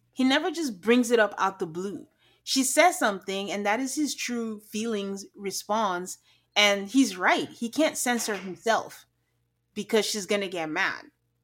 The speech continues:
and then give whatever answer he has to give. Like, if she doesn't bring it up,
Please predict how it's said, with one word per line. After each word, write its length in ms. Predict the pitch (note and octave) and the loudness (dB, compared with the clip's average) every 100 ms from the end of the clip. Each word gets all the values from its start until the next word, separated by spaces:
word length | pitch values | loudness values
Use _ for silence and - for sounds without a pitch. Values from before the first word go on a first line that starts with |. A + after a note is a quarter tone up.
| _ - | _ -6
and 180 | F#3+ F#3+ | -4 -2
then 160 | F#3+ | -4
give 340 | F3+ E3 G#3+ F#3+ | -6 -2 -2 0
whatever 340 | G3+ G3 F#3 | 0 2 0
answer 340 | D3+ F#3 F#3 F3+ | -2 -4 -6 -10
he 160 | F#3 | -8
has 180 | F3+ E3+ | -8 -8
to 100 | - | -10
give. 320 | D#3+ G3 E3+ | -4 -2 -2
Like, 220 | F3 E3+ A3 | -4 -6 -4
if 120 | G#3+ | -2
she 200 | C4+ D#4+ | 0 2
doesn't 280 | D#4+ B3 F#3+ | 2 -2 -4
bring 160 | G3 | -6
it 80 | F#3+ | -4
up, 180 | F3+ | -6